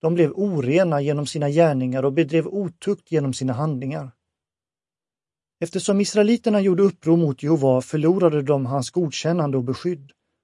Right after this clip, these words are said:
Det måste verkligen ha varit svårt för familjer som älskade Jehova att vara trogna mot honom under den här tiden.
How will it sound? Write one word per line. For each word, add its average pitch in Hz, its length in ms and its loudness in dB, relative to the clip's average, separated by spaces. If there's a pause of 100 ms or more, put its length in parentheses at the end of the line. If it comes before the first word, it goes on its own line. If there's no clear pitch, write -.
(400)
Det 160 80 -2
måste 165 280 2
verkligen 165 360 2
ha 127 100 2
varit 135 280 0
svårt 196 380 -2
för 156 180 -2
familjer 139 480 -2
som 147 200 -6
älskade 190 480 -2
Jehova 147 460 2 (220)
att - 160 -8
vara 156 200 4
trogna 180 400 0
mot 175 260 2
honom 135 300 -2
under 131 200 -2
den 139 120 -4
här 127 100 -2
tiden. 143 460 -12